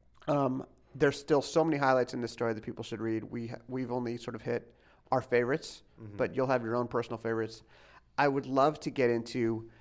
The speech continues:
Speaker 1: how we cast this damn thing.
Speaker 2: Oh my God. Okay, so
Speaker 1: And
Speaker 2: our characters are Anna Delvey, who is a twenty-seven-year-old European, indiscriminately European accented young lady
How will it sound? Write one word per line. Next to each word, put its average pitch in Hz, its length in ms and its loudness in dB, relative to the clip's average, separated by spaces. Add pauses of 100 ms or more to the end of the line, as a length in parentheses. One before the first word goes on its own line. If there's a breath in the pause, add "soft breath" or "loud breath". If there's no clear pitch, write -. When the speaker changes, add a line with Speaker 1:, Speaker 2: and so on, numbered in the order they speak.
(140 loud breath)
Speaker 1:
how 127 220 2
we 113 100 0
cast 113 360 0
this 113 100 -14
damn 104 240 -6
thing. - 320 -10 (240 loud breath)
Speaker 2:
Oh 143 140 4
my 120 160 2
God. 107 380 4
Okay, 135 380 0
so 135 220 4
Speaker 1:
And 143 80 2
Speaker 2:
our 131 140 2
characters 165 560 0
are 110 440 4 (200 loud breath)
Anna 143 200 2
Delvey, 101 540 0
who 104 100 -8
is 101 120 -6
a 107 40 -2
twenty-seven-year-old 113 1200 0 (180)
European, 127 720 0
indiscriminately 143 680 -4
European 117 800 -2 (120)
accented 104 880 -4
young 101 240 0
lady 87 440 -4